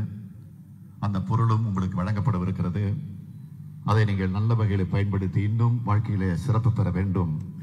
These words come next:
இன்னும் வெற்றி பெற வேண்டும், இன்னும் முன்னேற்றத்தை காண வேண்டும் என்று நான் இந்த நேரத்திலே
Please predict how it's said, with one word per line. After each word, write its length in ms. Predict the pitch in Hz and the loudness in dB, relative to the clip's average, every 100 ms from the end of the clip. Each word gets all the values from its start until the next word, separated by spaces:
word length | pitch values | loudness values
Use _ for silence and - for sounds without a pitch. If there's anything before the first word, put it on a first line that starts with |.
| - - - - - 117 | -14 -14 -14 -12 0 4
இன்னும் 220 | 120 117 | 6 6
வெற்றி 220 | 95 117 | 4 4
பெற 160 | 107 92 | 4 4
வேண்டும், 440 | 92 101 95 90 80 - | 4 2 2 0 0 0
இன்னும் 260 | 110 120 110 | 4 4 4
முன்னேற்றத்தை 500 | 101 110 - - 95 | 4 4 4 2 2
காண 220 | 95 101 101 | 2 2 4
வேண்டும் 260 | 98 92 92 | 2 2 0
என்று 200 | 92 87 80 - - - - - - - - 104 | 0 0 -2 -4 -10 -14 -14 -14 -16 -16 -6 0
நான் 160 | 104 | 2
இந்த 100 | 98 98 | 2 2
நேரத்திலே 420 | 110 95 113 90 | 4 4 2 2